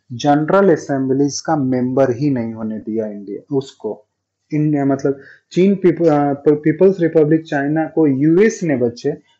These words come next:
यूएस जो था, यूनाइटेड स्टेट ऑफ अमेरिका त-, ने बच्चे, जनरल असेंबलीज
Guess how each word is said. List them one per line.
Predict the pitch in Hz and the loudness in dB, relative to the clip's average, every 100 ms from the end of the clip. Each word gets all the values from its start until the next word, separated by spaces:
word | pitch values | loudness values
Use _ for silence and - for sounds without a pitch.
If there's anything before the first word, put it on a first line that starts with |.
| _ 139 | _ -4
यूएस | 143 185 160 | 2 2 2
जो | 143 135 | 0 0
था, | 147 | 0
यूनाइटेड | 139 135 139 135 151 143 | 0 2 0 0 0 -2
स्टेट | - 147 143 | 0 0 2
ऑफ | 139 135 | 0 -2
अमेरिका | 127 123 123 139 | -4 -4 -2 -4
त-, | 135 151 | -6 -14
ने | 135 117 | -10 -8
बच्चे, | 113 110 - 143 - _ - | -8 -10 -10 -14 -14 _ -6
जनरल | 131 147 175 175 | 0 2 2 0
असेंबलीज | - 156 151 160 | -2 -4 -2 -2